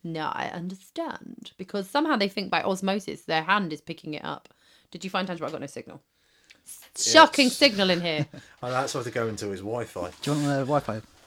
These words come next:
Speaker 1: Oh, I love that we're on the, you have to cut this out of the podcast. <laughs> I can't live without my Wi-Fi. I'm so millennial.
Speaker 2: <laughs> We're all of us are millennials, aren't we?
Speaker 1: Is it Talk Talk? 'Cause that's the strongest one here.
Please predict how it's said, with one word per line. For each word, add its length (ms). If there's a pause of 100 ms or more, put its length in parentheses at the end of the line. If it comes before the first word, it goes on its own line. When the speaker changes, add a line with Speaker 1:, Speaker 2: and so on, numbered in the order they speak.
(440)
Speaker 1:
Oh, 140
I 120
love 180
that 100
we're 80
on 80
the, 120 (140)
you 140
have 100
to 60
cut 160
this 100
out 80
of 60
the 100
podcast. 400 (400)
<laughs> 1200
I 80
can't 320
live 140
without 180
my 80
Wi-Fi. 320
I'm 80
so 160
millennial. 500 (840)
Speaker 2:
<laughs> 960
We're 220
all 160
of 100
us 160
are 100
millennials, 580
aren't 200
we? 80 (800)
Speaker 1:
Is 120
it 100
Talk 220
Talk? 400
'Cause 120
that's 160
the 80
strongest 340
one 120
here. 180